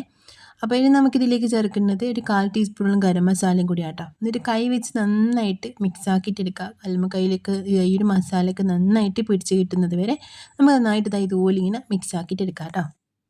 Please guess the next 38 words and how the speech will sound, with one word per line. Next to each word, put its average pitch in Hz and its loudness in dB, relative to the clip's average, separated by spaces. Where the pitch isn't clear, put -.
അപ്പൊ 254 2
കല്ലുമ്മക്കായ 277 2
നമ്മളിതാ 262 2
ഇതുപോലെ 226 2
ഇങ്ങനെ 233 2
നന്നായിട്ട് 214 0
മിക്സ് 220 -2
ആക്കി 196 0
എടുത്തിട്ടുണ്ട്. 196 0
ഇനി 247 6
ഇതിനെ 269 6
നമ്മൾ 262 4
റെസ്റ്റ് 247 0
ചെയ്യാൻ 220 2
വേണ്ടി 226 2
മാറ്റി 196 0
വെക്കുന്നൊന്നുമില്ല, 208 0
നമുക്കിത് 190 0
ഇപ്പം 208 -4
തന്നെ 226 2
അങ്ങ് 208 0
ഫ്രൈ 196 0
ചെയ്തിട്ടെടുക്കാം 185 -2
കേട്ടോ. 175 -6
അപ്പൊ - -2
നമ്മൾ 233 2
ഈ 240 2
ഒരു 247 2
ചോറ് 247 2
ഉണ്ടാക്കിയെടുക്കുന്ന 233 0
ആ 214 2
ഒരു 214 0
പാത്രത്തിൽ 214 -2
തന്നെയാണ് 208 2
ഞാൻ 190 2
ഇതൊന്ന് 185 2
ഫ്രൈ 190 -2
ചെയ്തെടുക്കുന്നത്. 185 -2